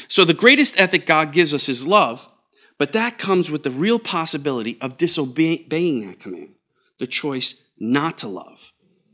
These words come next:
So we can be loving or we can be unloving. And when we choose not to love, we deviate from that perfect standard.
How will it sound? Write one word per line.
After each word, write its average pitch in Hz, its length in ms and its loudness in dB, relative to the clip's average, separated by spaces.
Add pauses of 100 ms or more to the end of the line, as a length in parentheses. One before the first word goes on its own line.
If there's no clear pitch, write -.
(220)
So 160 160 0
we 185 120 0
can 202 140 4
be 143 140 4
loving 220 420 4 (480)
or 151 100 2
we 170 140 -2
can 175 160 0
be 156 300 -4
unloving. 156 540 0 (640)
And 139 120 2
when 156 120 6
we 151 120 6
choose 226 360 4
not 202 380 4
to - 80 -2
love, 117 360 2 (200)
we 185 200 -2
deviate 185 720 2
from 156 240 4
that 143 260 -2
perfect 202 500 2
standard. 180 640 2